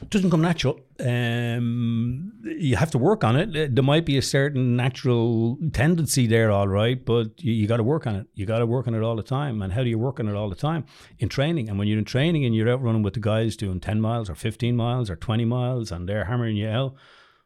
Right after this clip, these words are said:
you know, they're testing you, and it takes a lot of discipline and balls to stay with them. Or if you're on the track doing your four hundred meter repeats, twenty of them in fifty-eight seconds, by the end, you're gonna hang in there really mentally tough, 'cause there's times you just wanna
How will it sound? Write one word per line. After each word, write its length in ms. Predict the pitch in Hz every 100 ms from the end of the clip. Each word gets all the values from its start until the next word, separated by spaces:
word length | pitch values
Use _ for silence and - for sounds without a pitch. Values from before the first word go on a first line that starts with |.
| -
you 80 | 170
know, 40 |
they're 160 | 156 185
testing 400 | - 165 - 214
you, 140 | 190 - -
and 80 |
it 80 | 139
takes 220 | 180 196
a 40 | 175
lot 140 | 170
of 80 | 165
discipline 480 | 165 156 160 165 147
and 100 | 135
balls 380 | 139 147 143 -
to 80 |
stay 240 | 113 139 170
with 100 | 170
them. 140 | 127 - - -
Or 80 | 123
if 100 | 113
you're 140 | 135 139
on 80 |
the 80 | 127
track 400 | 113 - 139 139
doing 180 | 131 120
your 120 | 110
four 240 | - 131 127
hundred 220 | 127 117
meter 240 | 117 120 110
repeats, 480 | 117 123 123 123
twenty 420 | - - 123 135 127
of 140 | 127
them 220 | 120 117
in 180 | 98 92
fifty-eight 540 | - 135 127 113 127 123
seconds, 480 | 120 139 143 123 - - - -
by 160 | 175
the 100 | 175
end, 220 | 180 208 165
you're 140 | 180
gonna 160 | 190 143
hang 180 | 165
in 160 | 156 151
there 180 | 147 139
really 220 | 139 151
mentally 380 | 135 139 139 117
tough, 320 | - 160 160
'cause 160 | - 107
there's 120 | 117
times 340 | - 147 175
you 80 | 117
just 160 | 113 -
wanna 320 | 104 90 87